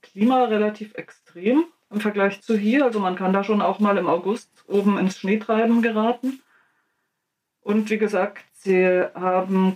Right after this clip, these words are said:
keine Wegweiser und oft auch keine Wege. Ähm,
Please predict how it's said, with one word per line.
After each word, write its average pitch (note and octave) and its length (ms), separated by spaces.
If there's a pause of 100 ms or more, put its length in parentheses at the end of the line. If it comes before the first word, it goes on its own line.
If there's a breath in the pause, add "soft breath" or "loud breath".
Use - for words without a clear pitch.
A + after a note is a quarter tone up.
keine F#3+ 600
Wegweiser F3+ 880
und E3 180
oft - 380
auch E3 260
keine E3 300
Wege. D#3 560 (680)
Ähm, D3+ 440